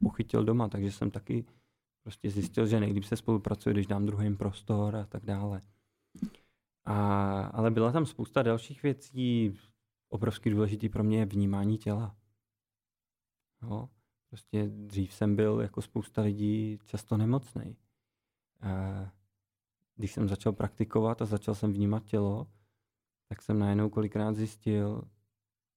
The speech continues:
že už tam je ten alarm, že to tělo říká: "Dneska všechno pust,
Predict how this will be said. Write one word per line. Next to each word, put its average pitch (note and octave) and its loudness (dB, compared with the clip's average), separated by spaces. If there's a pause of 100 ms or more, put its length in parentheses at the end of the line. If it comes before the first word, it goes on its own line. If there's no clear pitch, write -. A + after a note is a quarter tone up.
(1500)
že G#2+ -2
už - -8
tam A2 2
je A2 2
ten A#2 2
alarm, G#2+ 0
že F2+ -12
to A2+ -8
tělo G#2+ 0
říká: G#2 -2
"Dneska G#2 0
všechno - -8
pust, - -10